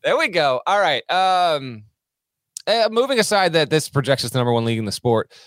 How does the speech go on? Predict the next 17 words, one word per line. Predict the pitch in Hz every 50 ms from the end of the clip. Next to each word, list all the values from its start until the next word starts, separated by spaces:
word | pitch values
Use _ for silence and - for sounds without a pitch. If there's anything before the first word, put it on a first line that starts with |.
| _ -
uh, | - 104 113 117 113 110 104 98 92 78 - - _ _ _ _ -
the | 170
first | 165 247 269 262 262
one | 214
I | 180
think | 160 - 151
is | 160 143 107
Baylor | 110 107 147 139 139 127 120 113
going | 101 127 127 127 123 117 110 110 101 - _ _ _ _ _ _ _ _ _ _ _ _ _
for | - - 139 139 135
a | 131 120
third | 107 101 - - 143 139 139 139 135
straight | - - - - 127 127 123 123 117 -
regular | - 107 123 123 117 101 107 113 107 101 104
season | - - - - 117 107 98 95 92 92 -
title. | - - - 113 107 92 80 65 65 80 - _ - - - _ _ _ _ _ _ _ _ - -
Uh, | - 82